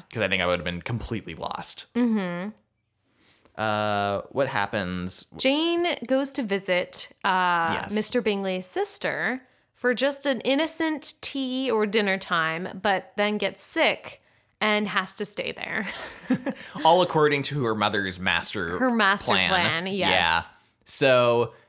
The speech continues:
Speaker 1: Jane is sick, too sick to even leave Netherfield.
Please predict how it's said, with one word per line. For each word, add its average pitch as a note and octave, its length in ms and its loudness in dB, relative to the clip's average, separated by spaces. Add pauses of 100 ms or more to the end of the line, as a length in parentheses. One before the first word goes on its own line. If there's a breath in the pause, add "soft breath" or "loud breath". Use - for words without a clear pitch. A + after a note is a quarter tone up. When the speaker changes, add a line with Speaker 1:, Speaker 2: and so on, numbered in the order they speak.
Speaker 1:
Jane C3 400 2
is G2 240 -4
sick, - 480 0 (140)
too G3 200 0
sick D3+ 340 2
to C3 100 -4
even A2+ 340 -4
leave G#2 240 -2
Netherfield. G2 800 0